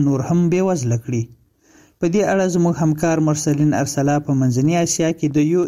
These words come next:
ان او ډي سي د معلوماتو د دفتر له مشرې میرمن سالوم فلوریس سره مرکه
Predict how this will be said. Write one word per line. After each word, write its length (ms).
ان 160
او 80
ډي 80
سي 160
د 120
معلوماتو 600
د 160
دفتر 380
له 140
مشرې 320
میرمن 420
سالوم 340
فلوریس 560
سره 260
مرکه 300